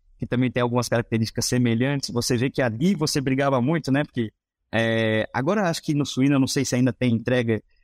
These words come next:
de sêmen com motoboy, mas de equino ainda acontece muito, né? Então, você tem as caixas térmicas que fazem a curva de refrigeração muito correta,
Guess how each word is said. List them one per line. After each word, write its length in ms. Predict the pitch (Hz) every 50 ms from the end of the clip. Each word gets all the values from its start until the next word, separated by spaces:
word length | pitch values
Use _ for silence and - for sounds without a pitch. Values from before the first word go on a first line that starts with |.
| _ _ -
de 120 | 110 107
sêmen 340 | - - 127 120 120 117 110
com 140 | - - 117
motoboy, 540 | 110 110 113 - - 110 104 139 165 170 147
mas 200 | 147 139 127 127
de 100 | 143 160
equino 420 | 151 - _ - 156 165 170 175
ainda 160 | 165 156 165
acontece 540 | 165 - 151 151 143 - 156 156 - - 175
muito, 380 | 147 147 151 151 135 - - 117
né? 160 | 117 127 135 _ _ _ _
Então, 140 | - - 123
você 140 | 117 - 117
tem 180 | - - 131
as 140 | 123 113 -
caixas 360 | - - 113 - - 127 -
térmicas 720 | - - 147 160 196 208 208 190 202 202 - 196 180 -
que 180 | - - - 127 - -
fazem 400 | - 143 143 143 127 135 135 127
a 60 | 120
curva 340 | - - 135 135 127 123 123
de 120 | 117 120
refrigeração 680 | 110 123 117 - 113 117 110 117 110 113 107 - - 117
muito 220 | 117 117 - -
correta, 440 | - 170 160 139 127 151 185 202